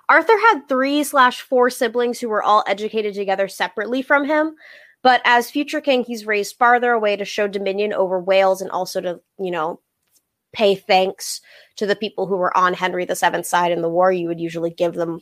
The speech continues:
one of your children as a ward, as a thank you. And, um, you know, Arthur is enjoying governing Wales 'cause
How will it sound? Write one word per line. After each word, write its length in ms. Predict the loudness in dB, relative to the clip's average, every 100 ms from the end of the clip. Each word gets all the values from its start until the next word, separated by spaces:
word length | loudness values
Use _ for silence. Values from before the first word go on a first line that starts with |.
| _
one 180 | -4 -2
of 60 |
your 100 | -2
children 400 | -4 -2 -2 -2
as 120 | -4 -4
a 80 |
ward, 440 | -2 4 6 4 0 _ _ _ _
as 120 | -6 -6
a 40 |
thank 320 | -2 -2 0
you. 200 | 0 0 -4 _ _ _ _ _ _ _ _ _ -2
And, 260 | 0 2 4
um, 200 | 6 6
you 60 |
know, 160 | 6 6
Arthur 340 | 6 4 6 6
is 140 | 6
enjoying 460 | 6 6 6 6 6
governing 400 | 4 4 2 2
Wales 340 | 4 4 2
'cause 320 | -2 -4 -6